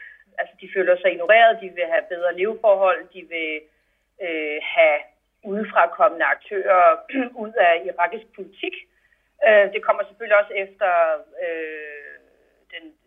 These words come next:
den markante udvikling, som også skete i januar, øh, hvor, øh, hvor at amerikanerne slog, øh, den iranske, øh, general, øh, Soleimani ihjel på irakisk grund, og som også, øh, pustede til en masse forskellige,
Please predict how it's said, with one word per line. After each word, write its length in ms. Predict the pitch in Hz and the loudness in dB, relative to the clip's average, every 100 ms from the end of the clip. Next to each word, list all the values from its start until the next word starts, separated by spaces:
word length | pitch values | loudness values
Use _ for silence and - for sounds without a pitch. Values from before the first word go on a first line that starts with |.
| _ _ | _ _
den 140 | 175 165 | -8 -2
markante 380 | 160 208 196 202 | 0 2 2 0
udvikling, 340 | 185 160 160 | -4 -6 -8
som 100 | 165 | 0
også 160 | 165 - | 0 0
skete 200 | 190 185 | 0 0
i 100 | 180 160 | 4 4
januar, 360 | 214 302 240 202 - - 220 | 6 4 2 -2 -8 0 4
øh, 500 | 196 190 185 185 180 180 | 6 6 6 4 0 2
hvor, 360 | 190 165 175 180 | 2 2 0 0
øh, 380 | 170 165 165 160 _ _ | 2 0 -2 -8 _ _
hvor 140 | 180 170 | -4 -2
at 100 | 180 170 | 0 2
amerikanerne 580 | 165 160 190 170 190 170 - - | 2 -2 -2 -2 -4 -8 -14 -12
slog, 260 | 185 165 156 _ _ _ _ - | -8 -6 -8 _ _ _ _ 0
øh, 300 | 190 165 160 160 | 2 4 0 -2
den 100 | 180 170 | -4 -2
iranske, 540 | 170 170 165 - - 170 160 _ - | 4 4 2 -6 -6 -4 -6 _ -10
øh, 400 | 170 165 156 147 147 - | -8 -6 -6 -8 -10 -8
general, 420 | 170 156 156 127 160 156 | -6 0 2 2 -2 -4
øh, 320 | 151 147 143 139 - _ | -2 -2 -4 -10 -16 _
Soleimani 600 | - 170 156 156 185 196 180 - | -8 -2 2 4 2 -2 -6 -10
ihjel 240 | 160 165 | -6 -6
på 120 | - 202 | -2 -2
irakisk 520 | 170 147 151 202 - | 0 2 2 0 -14
grund, 300 | - 165 180 160 | -6 0 0 0
og 60 | 165 | -2
som 160 | 160 | 2
også, 380 | 143 185 - 202 | 4 2 0 -2
øh, 380 | 180 165 151 147 - _ _ - | 0 0 -2 -4 -10 _ _ -8
pustede 460 | 220 196 - 214 190 | -4 -4 -4 -8 0
til 100 | 196 | 0
en 100 | 170 | 4
masse 240 | 165 170 - | 2 2 -4
forskellige, 720 | - 196 170 185 175 165 156 | -6 -2 0 -2 -4 -4 -2